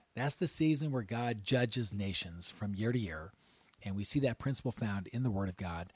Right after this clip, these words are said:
Um, and you know what? We've been watching our nation, uh, fall further and further away from God. We've seen cycles of seven years of judgment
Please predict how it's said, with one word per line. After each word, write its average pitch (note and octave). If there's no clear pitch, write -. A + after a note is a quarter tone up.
Um, F#2
and G2
you G2+
know A#2
what? B2
We've G2+
been G2+
watching G#2+
our A2
nation, A#2
uh, F#2+
fall A2
further A#2+
and G#2+
further A#2
away A2
from G#2
God. C3+
We've G#2+
seen G#2
cycles C3+
of G#2
seven A#2+
years A#2+
of G#2
judgment G#2